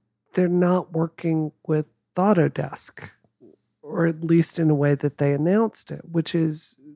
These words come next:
that's very concerning. Um, they announced that they're working with Unity, yay,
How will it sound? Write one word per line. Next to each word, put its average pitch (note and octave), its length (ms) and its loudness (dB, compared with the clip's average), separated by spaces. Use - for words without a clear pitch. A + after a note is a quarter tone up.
that's - 220 -4
very F#3 280 2
concerning. E3 720 0
Um, E3 480 2
they G3 100 2
announced G#3 340 2
that G#3 140 -2
they're F#3+ 140 4
working E3+ 520 2
with D#3+ 200 0
Unity, G3+ 580 0
yay, B3+ 560 0